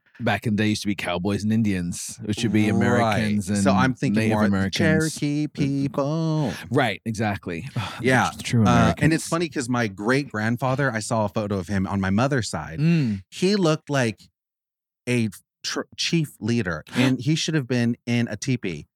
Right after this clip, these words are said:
Speaker 1: Oh.
Speaker 2: Stra-, like, super, <laughs> super Native American. Beautiful.
Speaker 1: Oh, wow. Yes, one of the most beautiful people in the
Speaker 2: The
Speaker 1: world.
Speaker 2: sharp cheekbones,
Speaker 1: Oh.
Speaker 2: beautiful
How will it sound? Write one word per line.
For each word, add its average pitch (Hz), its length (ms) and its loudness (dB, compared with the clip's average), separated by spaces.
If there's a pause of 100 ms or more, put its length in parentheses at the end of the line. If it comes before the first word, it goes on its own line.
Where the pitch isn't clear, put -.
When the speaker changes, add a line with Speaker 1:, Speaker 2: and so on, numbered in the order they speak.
(140)
Speaker 1:
Oh. 208 380 2
Speaker 2:
Stra-, 156 180 2
like, 127 220 0
super, 247 880 -2
<laughs> 339 1200 -14
super - 680 -8
Native 127 300 -2
American. 98 540 -4 (440)
Beautiful. 170 680 2
Speaker 1:
Oh, 208 140 6
wow. 175 760 0
Yes, 214 460 0
one 220 40 0
of 220 40 2
the 214 60 2
most 196 160 -2
beautiful 202 240 -10
people 208 240 -6
in 202 40 0
the 185 60 0
Speaker 2:
The 160 80 -2
Speaker 1:
world. 175 540 0
Speaker 2:
sharp 185 520 -2
cheekbones, 139 1000 0
Speaker 1:
Oh. 175 120 -4
Speaker 2:
beautiful 151 760 0